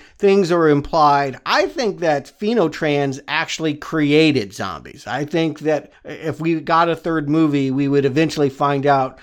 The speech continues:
that they made Patient Zero zombie. Like, they want people to be infected with zombieism because then they will be hooked on their drugs.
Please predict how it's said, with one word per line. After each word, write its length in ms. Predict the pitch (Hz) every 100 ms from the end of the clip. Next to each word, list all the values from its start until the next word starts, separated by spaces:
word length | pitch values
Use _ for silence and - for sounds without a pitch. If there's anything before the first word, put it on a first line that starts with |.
| -
that 180 | 143 127
they 320 | 156 160 151
made 760 | 135 135 156 160 151 139 131 -
Patient 420 | 151 147 151 131
Zero 680 | 120 147 139 123 120 120 117
zombie. 680 | 131 139 131 101 69 73 113
Like, 260 | 113 101
they 440 | 131 139 151 151 139 - -
want 440 | 135 202 240 208
people 340 | 190 156 143 139
to 80 |
be 180 | 135 135
infected 840 | 131 131 143 127 - 117 113 123 - _
with 240 | 139 131 120
zombieism 840 | 135 127 131 123 117 120 113 113 - -
because 360 | 143 143 139 127
then 360 | 147 156 151
they 140 | 147 143
will 140 | 139
be 160 | 131 131
hooked 320 | 120 139 -
on 240 | 123 120
their 180 | 110 107
drugs. 480 | 104 98 - -